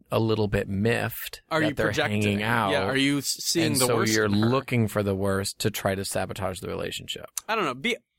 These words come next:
Speaker 2: honest with yourself about what you're witnessing.
Speaker 1: Yeah.
Speaker 2: And if it's a negative situation, I would tell your brother. I'd be like, "Hi,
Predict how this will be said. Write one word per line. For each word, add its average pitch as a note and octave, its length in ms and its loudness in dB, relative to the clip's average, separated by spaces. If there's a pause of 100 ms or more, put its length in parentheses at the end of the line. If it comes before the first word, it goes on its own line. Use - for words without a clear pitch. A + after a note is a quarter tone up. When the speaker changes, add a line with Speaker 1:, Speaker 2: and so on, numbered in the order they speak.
(120)
Speaker 2:
honest G3 340 2
with C4+ 120 -2
yourself C3+ 500 -2 (320)
about C3 280 2
what C3+ 160 2
you're C#3+ 120 -2
witnessing. C3 560 -4
Speaker 1:
Yeah. - 260 -2
Speaker 2:
And E3 120 4
if G3 120 2
it's G#3 160 2
a G3 60 6
negative A3+ 340 4
situation, G#3+ 600 0
I D#3 180 2
would F3 320 0 (800)
tell C#3+ 240 -2
your G3 140 4
brother. - 580 -2
I'd D#3 180 0
be E3+ 80 4
like, D#3 180 2
"Hi, F#3 500 2